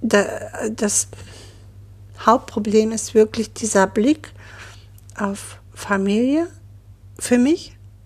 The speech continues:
und diese Verklärung der Schädigung der Eltern auf, auf das Kind,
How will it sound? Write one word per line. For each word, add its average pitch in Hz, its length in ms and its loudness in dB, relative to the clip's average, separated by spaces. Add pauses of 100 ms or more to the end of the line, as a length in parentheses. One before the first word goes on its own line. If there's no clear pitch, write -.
(140)
und 208 320 -4 (120)
diese 214 240 2
Verklärung 254 1000 0 (920)
der 196 280 0
Schädigung 214 920 2 (320)
der 190 320 -2
Eltern 202 680 -4 (240)
auf, 208 360 -2 (340)
auf 196 220 2
das - 240 -4
Kind, 277 500 2